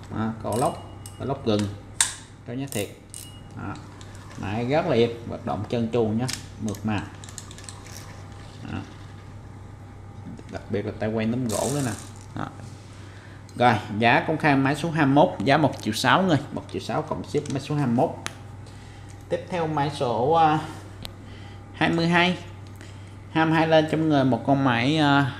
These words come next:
Daiwa Gadia, à, Brigadia. Thì, à, con Brigadia này một con máy bản nâng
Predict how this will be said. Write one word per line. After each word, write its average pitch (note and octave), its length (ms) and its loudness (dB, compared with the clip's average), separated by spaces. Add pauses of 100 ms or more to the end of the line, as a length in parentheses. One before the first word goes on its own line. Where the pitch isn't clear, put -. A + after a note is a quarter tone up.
(120)
Daiwa C#3+ 500 6 (1300)
Gadia, C3+ 480 8 (480)
à, A#2 160 -2
Brigadia. A2+ 580 4 (440)
Thì, A2+ 140 0
à, A#2 240 4 (100)
con C3+ 140 6
Brigadia B2+ 680 6
này A#2+ 100 2
một G#2 240 2
con A#2+ 180 2
máy B2+ 340 2
bản D3 500 0
nâng C3+ 160 6